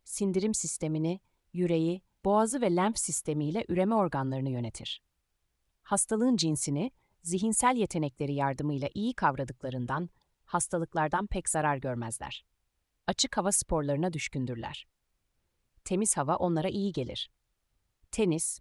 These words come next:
balık avlama ve kayak gibi tek başına yapabilecekleri sporlarda başarılı olurlar. İncitici sporlardan hoşlanmazlar. Kovalar genellikle yaşlanıncaya kadar kendilerine iyi bakarlar.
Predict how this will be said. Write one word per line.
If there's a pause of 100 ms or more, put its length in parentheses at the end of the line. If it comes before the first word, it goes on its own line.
balık
avlama
ve
kayak
gibi
tek
başına
yapabilecekleri
sporlarda
başarılı
olurlar. (560)
İncitici
sporlardan
hoşlanmazlar. (760)
Kovalar
genellikle
yaşlanıncaya
kadar
kendilerine
iyi
bakarlar.